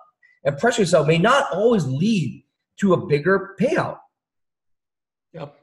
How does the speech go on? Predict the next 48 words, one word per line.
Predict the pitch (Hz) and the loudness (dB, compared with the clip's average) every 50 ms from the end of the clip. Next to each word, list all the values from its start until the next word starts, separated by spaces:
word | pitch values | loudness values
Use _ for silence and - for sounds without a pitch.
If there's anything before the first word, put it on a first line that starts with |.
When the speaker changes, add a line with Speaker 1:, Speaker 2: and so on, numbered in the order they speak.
| _ | _
Speaker 2:
it's | _ 117 110 - | _ -20 -20 -18
true. | - - 175 175 160 170 - - _ _ _ _ _ _ _ _ _ _ _ _ _ _ | -14 -10 -10 -10 -10 -10 -16 -20 _ _ _ _ _ _ _ _ _ _ _ _ _ _
It's | 104 - | -20 -20
true. | - - - 110 101 - - _ _ _ | -20 -16 -14 -14 -14 -14 -16 _ _ _
And | 113 113 | -10 -8
that's | 117 117 - | -8 -8 -6
kinda | - 147 139 139 | -6 -4 -4 -2
what | 135 135 | -2 -4
I | 143 175 | -4 -4
was | 190 156 - | -6 -8 -10
struggling | - - 104 98 98 95 92 | -10 -10 -10 -10 -10 -10 -10
with, | 95 92 - | -10 -10 -10
you | 104 101 | -8 -6
know? | 107 117 | -4 -4
I | 117 120 113 113 113 | -4 -2 -2 -2 -2
became | 113 123 - - 139 135 147 147 147 143 - - - - - - _ | -2 -4 -6 -2 -2 0 0 0 -2 -4 -6 -14 -20 -20 -20 -20 _
a | - 127 | -12 -10
consistently | - - 120 - - 127 123 - 143 139 139 | -6 -6 -6 -6 -4 -4 -4 -4 -2 -2 -2
profitable | 139 - 127 127 127 127 - 123 127 | -2 0 0 0 0 0 -2 -6 -8
trader. | 123 - - 120 110 107 107 110 107 110 - - - - _ _ _ _ _ | -8 -4 -2 0 0 0 0 -2 -2 -4 -6 -10 -18 -20 _ _ _ _ _
I | - 98 | -12 -10
started | - - - 117 117 123 120 | -10 -4 -4 -2 -2 -2 -2
making, | 120 117 120 117 - 127 117 | 0 -2 -2 -2 -4 -6 -6
I | - 104 | -6 -8
started | 101 - 123 120 120 | -8 -4 -2 0 0
with, | 117 110 113 | 0 0 -2
you | 117 | -4
know, | 113 107 104 | -4 -4 -4
fifty | - - 127 - - 135 | -4 -6 -6 -4 -2 -2
dollars | 123 120 123 123 120 113 | 0 0 0 0 -2 -2
a | 107 | -2
day, | 117 113 113 113 113 113 117 117 - - | -2 0 0 0 0 -2 -4 -8 -14 -14
then | - 104 | -12 -10
it | 104 107 | -8 -6
went | 120 135 135 | -6 -6 -6
to | 135 | -8
a | 120 | -6
hundred | 127 135 127 123 | -6 -6 -4 -2
dollars | 123 123 117 117 113 104 104 | -2 0 0 0 -2 -4 -4
a | |
day, | 113 110 110 107 107 110 113 - | -4 -2 -2 -2 -4 -4 -6 -10
then | - - 101 | -14 -16 -14
it | 101 | -12
went | 110 127 123 | -12 -12 -12
to | - - | -14 -14
two | - - 143 | -10 -8 -6
hundred, | 127 127 127 127 120 117 117 107 | -4 -4 -4 -4 -4 -6 -8 -8
then | 107 123 | -8 -8